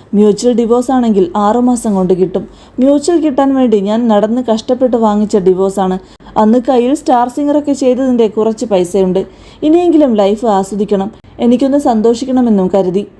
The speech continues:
അങ്ങനെ ലണ്ടനിൽ എനിക്കൊരു ഷോ വന്നു. ഒരുപാട് യാത്രകൾ ചെയ്തു. എല്ലാം കഴിഞ്ഞ് തിരിച്ച് കൊച്ചിയിൽ വന്നു. കയ്യിലുള്ള കാശൊക്കെ പൊട്ടിച്ചു. തിരിച്ചു വന്ന് ഞാൻ ഇനിയും വർക്ക് ചെയ്യുമെന്ന് എനിക്കറിയാമായിരുന്നു. അന്ന് ഏഴ് വർഷത്തിന് മുകളിലായി തൈറോയ്ഡ് പ്രശ്നമുണ്ട്. പിന്നെ എൻ്റെ ഇന്റേണൽ ട്രോമയും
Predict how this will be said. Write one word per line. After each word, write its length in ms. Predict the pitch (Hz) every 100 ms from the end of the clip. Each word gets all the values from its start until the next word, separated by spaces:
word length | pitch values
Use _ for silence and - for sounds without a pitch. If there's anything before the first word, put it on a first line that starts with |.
| - - -
അങ്ങനെ 320 | 240 285 311
ലണ്ടനിൽ 520 | 285 254 247 277 294
എനിക്കൊരു 300 | 269 254 247
ഷോ 300 | 226 - 196
വന്നു. 260 | 202 196 185
ഒരുപാട് 400 | 190 190 208 220
യാത്രകൾ 480 | 233 208 202 220 220
ചെയ്തു. 280 | 202 180 185 - - - 247
എല്ലാം 320 | 254 277 311
കഴിഞ്ഞ് 320 | 311 277 269 240
തിരിച്ച് 240 | 226 240
കൊച്ചിയിൽ 420 | 233 202 - 240
വന്നു. 340 | 202 180 180 -
കയ്യിലുള്ള 400 | 202 196 208 226
കാശൊക്കെ 540 | 233 220 220 240 233 202
പൊട്ടിച്ചു. 480 | 196 185 190 196 190 - - -
തിരിച്ചു 300 | 294 302 349
വന്ന് 200 | 339 294
ഞാൻ 260 | 269 269 240
ഇനിയും 340 | 220 254 277
വർക്ക് 300 | 240 220 277
ചെയ്യുമെന്ന് 460 | 269 247 226 226 190
എനിക്കറിയാമായിരുന്നു. 960 | 196 196 202 190 208 202 185 175 196 - - - -
അന്ന് 220 | 202 240
ഏഴ് 320 | 214 214 247
വർഷത്തിന് 420 | 262 254 269 254
മുകളിലായി 580 | 247 226 214 262 240 165 -
തൈറോയ്ഡ് 400 | 220 220 254 220
പ്രശ്നമുണ്ട്. 640 | 190 190 208 202 190 196 - - -
പിന്നെ 240 | 202 202 214
എൻ്റെ 240 | 214 233
ഇന്റേണൽ 460 | 226 214 240 233 190
ട്രോമയും 460 | 175 196 196 196